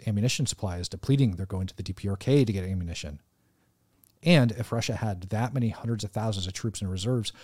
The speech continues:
why haven't they equipped them and sent them in to hold the terrain that they desperately want?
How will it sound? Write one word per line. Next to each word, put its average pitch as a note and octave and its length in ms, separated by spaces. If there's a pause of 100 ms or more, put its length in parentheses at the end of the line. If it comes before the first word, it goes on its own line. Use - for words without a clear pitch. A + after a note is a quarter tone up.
(180)
why A#2 200
haven't C#3 220
they A2+ 100
equipped - 300
them G#2 100
and F#2 100
sent F#2+ 220
them G2 140
in A2 260
to G2+ 80
hold G2 300
the G2 80
terrain G2+ 480
that F2 100
they F#2+ 100
desperately - 460
want? F#2 460